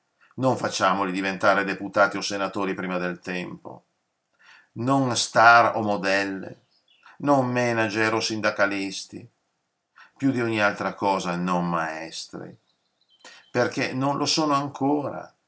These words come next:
non lo possono essere, quando spesso non lo siamo ancora neppure noi. E ancora,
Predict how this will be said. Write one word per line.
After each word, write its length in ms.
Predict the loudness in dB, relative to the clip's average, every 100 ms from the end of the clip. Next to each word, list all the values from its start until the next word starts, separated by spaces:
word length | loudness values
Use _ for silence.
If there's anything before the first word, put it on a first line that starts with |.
| _ _ _ -8
non 240 | 2 4 4
lo 160 | 0
possono 720 | 4 4 4 2 -6 -8 -8
essere, 600 | -8 -8 -10 -10 -14 -20 _ _ _ _ _ _
quando 640 | -2 0 0 -4 -6 -8 -8
spesso 920 | -10 -6 -2 -2 -2 -8 -10 -12 -16 _ _
non 220 | -6 -4
lo 100 | -4
siamo 640 | -4 0 0 0 -2 -10 -10
ancora 680 | -10 -10 -8 -6 -6 -8 -12 _ _
neppure 720 | -8 -8 -8 -8 -6 -6 -8 -12
noi. 460 | -10 -8 -8 -12 -18 _ _ _ _ _ _ _ _ _ _ -20 _ _ _ _ _ _ -20 -20 -20 -4
E 120 | 0
ancora, 640 | 0 -2 -2 0 0 -2 -8